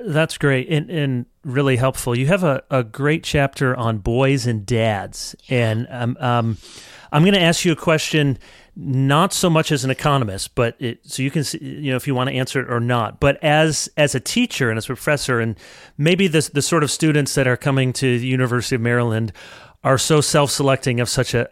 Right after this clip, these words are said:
a high elite caliber that you wouldn't see this. But I just wonder, in your years of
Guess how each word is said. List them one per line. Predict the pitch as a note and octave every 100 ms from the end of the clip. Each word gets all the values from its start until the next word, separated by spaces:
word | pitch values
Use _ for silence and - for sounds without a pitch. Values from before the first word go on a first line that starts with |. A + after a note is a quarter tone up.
| A#2+
a |
high | G2+ D3 C3 C3+
elite | A#2+ B2 C#3
caliber | - - A#2 A2 G#2+ G#2
that | A2 A2
you | A#2 A2+
wouldn't | B2 A#2+ A2+
see | - - G3
this. | D#3 A#2+ G#2 - - - - - -
But | D#3+
I |
just | D#3+ A#3 -
wonder, | G#3+ A3 E3
in | D3 D3+
your | D3
years | C#3+ C3 E3 F3+ F#3 -
of | C#3 -